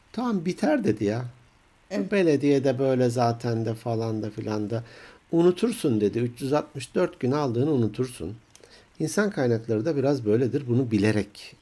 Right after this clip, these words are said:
Speaker 1: gel." dedi hani.
Speaker 2: Hı hı.
Speaker 1: Dolayısıyla da evet, doğru. Hani şey gibi, kazanın doğduğuna inanıyorsun, öldüğüne inanmıyorsun gibi.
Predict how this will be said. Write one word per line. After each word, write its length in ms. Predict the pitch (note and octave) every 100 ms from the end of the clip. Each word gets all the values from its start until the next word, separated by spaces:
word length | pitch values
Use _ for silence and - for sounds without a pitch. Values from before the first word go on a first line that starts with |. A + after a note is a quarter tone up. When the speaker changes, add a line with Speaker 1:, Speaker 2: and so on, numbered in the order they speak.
| _
Speaker 1:
gel." 220 | - D2+ D2 - _
dedi 100 | - -
hani. 220 | C#2 C#2 - - - - _ -
Speaker 2:
Hı 40 |
hı. 40 | C3
Speaker 1:
Dolayısıyla 420 | C3+ C#3 A3 F#3+
da 180 | A#2 - - - _ _ F#3+
evet, 260 | G3 C#3 - -
doğru. 460 | C3 C3+ B2 F2 - -
Hani 260 | A#2+ B2+ B2 - - - - _ _ - B2+
şey 280 | A#2+ D3 B2
gibi, 260 | G#2+ G2
kazanın 600 | - A#2+ A2+ B2 B2 A#2+ -
doğduğuna 520 | A#2 A2+ G#2+ A#2+ A#2+ A#2+
inanıyorsun, 580 | G#2+ G2+ G2+ G2+ C3+
öldüğüne 460 | A#2+ A2 G2+ A2 A#2
inanmıyorsun 760 | A2+ A2 G#2 G2+ F2 E2+ F2+ E2+
gibi. 220 | D#2+